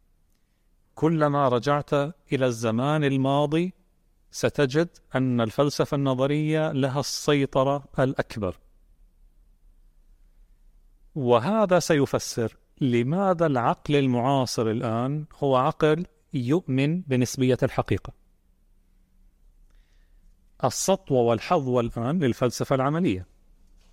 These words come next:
والفلسفة العملية الأخلاقية هل هي نسبية أم مطلقة؟ طبعًا نسبية. مفهوم الخير والشر يجب أن يكون نسبيًا، وحتى من قال بأنه مطلق ككانت وغيره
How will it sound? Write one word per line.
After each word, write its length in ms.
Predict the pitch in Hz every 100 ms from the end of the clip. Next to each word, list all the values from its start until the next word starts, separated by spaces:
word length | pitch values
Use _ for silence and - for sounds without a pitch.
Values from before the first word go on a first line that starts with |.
| _ _ _ _ - -
والفلسفة 580 | 123 107 156 - 156
العملية 520 | 139 123 123 127 139 135
الأخلاقية 840 | 127 127 - 131 131 127 104 98 101
هل 260 | 127 139 127
هي 160 | 131
نسبية 480 | 127 - 135 131 131
أم 100 | 123
مطلقة؟ 400 | 117 120 - 127 - _ _ _ _ _ _ _ _ _ _ _ _ -
طبعًا 240 | - 107 117
نسبية. 400 | 120 - 110 104
مفهوم 360 | 120 - 147 120
الخير 320 | 110 131 113
والشر 340 | 107 - 120
يجب 260 | 117 110 110
أن 60 |
يكون 240 | 110 - 110
نسبيًا، 440 | 104 - 117 104 110 _ _ _ _ _ _ _ _ _ -
وحتى 480 | 135 - 135 - 123
من 140 | 120
قال 340 | - 127 123
بأنه 640 | 107 127 127 120 110 127 151 _ _ - _ _ _ _ _ -
مطلق 540 | 139 - 107 98 - - _ _ -
ككانت 460 | 127 - 123 120
وغيره 500 | 123 117 123 104 104